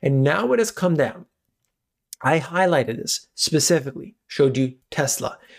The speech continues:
showed you the broad, uh, indexes right here,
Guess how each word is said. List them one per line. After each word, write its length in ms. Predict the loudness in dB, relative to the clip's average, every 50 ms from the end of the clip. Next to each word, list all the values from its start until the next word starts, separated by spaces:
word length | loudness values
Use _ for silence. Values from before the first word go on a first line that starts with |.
| -14 -6
showed 340 | 0 2 4 4 4 4 4
you 160 | 4 4 4
the 140 | 2 0 0
broad, 560 | 2 2 2 2 4 4 2 0 -2 -4 _ _ _ _ _ -6
uh, 160 | -4 -4 -4 0
indexes 640 | 2 2 4 4 2 0 -4 -8 -12 -12 -12 -8 -4 -2
right 160 | 0 0 2
here, 360 | 2 2 2 0 -2 -8